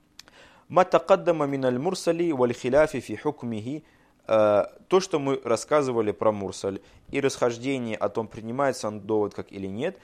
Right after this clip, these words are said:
фа зака куллюху фи мурсали таби'i. То все это передается мурсаль от таби'ина, не от, э, сп-, сподвижника.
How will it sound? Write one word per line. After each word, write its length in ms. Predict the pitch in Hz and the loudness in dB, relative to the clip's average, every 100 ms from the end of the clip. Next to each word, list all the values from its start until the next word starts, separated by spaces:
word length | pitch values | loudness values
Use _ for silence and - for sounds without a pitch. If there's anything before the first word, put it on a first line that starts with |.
| _ _ _ | _ _ _
фа 540 | _ - 110 110 - - | _ -6 4 4 4 -2
зака 720 | 101 110 170 156 123 120 101 | -2 2 6 6 4 0 -2
куллюху 640 | - 165 147 123 123 151 | -4 -6 -2 -4 -2 -2
фи 360 | - 127 143 - - - | -4 -6 -6 -8 -18 -8
мурсали 440 | 127 131 123 113 | -6 -4 -2 -4
таби'i. 680 | - 110 98 92 85 92 78 - - | 0 2 2 -2 -8 -10 -12 -18 -10
То 100 | 107 | -10
все 240 | - 165 | -8 -4
это 420 | 165 175 196 196 - _ | -2 -2 0 -2 -4 _
передается 640 | - 113 113 123 156 - 131 | -8 -4 -2 -2 -2 -4 -4
мурсаль 400 | 131 - - - | -4 -4 -4 -2
от 240 | 110 - | -4 -4
таби'ина, 640 | 123 107 101 104 87 69 - _ - - | -10 -4 -2 -2 -8 -12 -18 _ -20 -14
не 220 | 123 127 | -6 -4
от, 260 | 143 110 - - | -2 -4 -6 -6
э, 280 | 101 98 90 | 0 2 0
сп-, 260 | - _ - | -4 _ -12
сподвижника. 720 | - 107 104 92 85 - - | -2 -2 -2 -8 -10 -12 -14